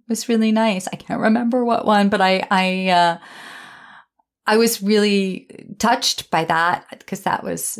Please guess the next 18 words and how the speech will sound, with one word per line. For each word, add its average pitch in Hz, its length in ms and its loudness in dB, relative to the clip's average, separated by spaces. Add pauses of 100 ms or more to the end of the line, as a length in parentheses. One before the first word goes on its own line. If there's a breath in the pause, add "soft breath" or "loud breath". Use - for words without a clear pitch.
(100)
that - 140 -6
was - 120 -8
sort 185 160 -4
of 175 140 -4
a, 170 180 -4
a 180 120 0
big 190 320 -2
honor. 190 460 2
And 214 140 2
I, 233 280 2 (1900 loud breath)
I 262 80 2
think 392 300 -2
that 269 200 0
one 220 240 4
of 240 100 0
the 247 80 0
things 220 340 0
that's - 240 -8